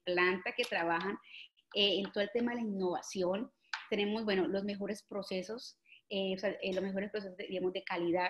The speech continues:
Entonces, algo totalmente diferente. Y quiero que, eh, realmente pongan atención que somos la compañía número uno. No somos ni la cinco, ni la diez, sino la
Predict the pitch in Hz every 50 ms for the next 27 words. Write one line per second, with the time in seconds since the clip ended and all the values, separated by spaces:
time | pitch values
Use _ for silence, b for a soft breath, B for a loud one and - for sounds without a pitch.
0 | - - 190 170 - 196 196 196 220 208 214 - 226 - - 185 180 - - 180
1 | 180 185 190 190 190 - 202 202 208 - - - 170 175 170 165 170 170 - -
2 | 208 b b b b b b - 208 - - 226 220 233 254 - - 269 240 226
3 | - - - 202 202 190 190 185 180 - - - 196 196 185 185 196 196 - -
4 | 220 214 - 208 208 208 208 208 - 190 180 170 185 175 175 180 - 185 - 185
5 | 190 202 220 - 214 208 - 170 170 175 190 208 - - 208 208 226 233 240 247
6 | 240 214 185 - - - - 311 339 349 285 220 104 - - - _ _ _ _
7 | _ _ _ - 196 196 190 220 214 214 226 226 208 196 170 165 - - - 226
8 | 226 240 226 233 233 220 196 175 175 180 190 - 208 202 202 202 -